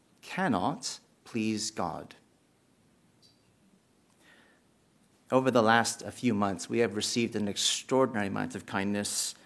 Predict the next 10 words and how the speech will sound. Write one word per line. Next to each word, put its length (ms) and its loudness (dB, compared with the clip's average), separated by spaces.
from 200 -4
neighbors, 760 0
uh, 80 -4
from 240 -6
friends, 460 0
some 180 -6
people 260 -4
we've 160 -2
never 240 0
met. 640 -4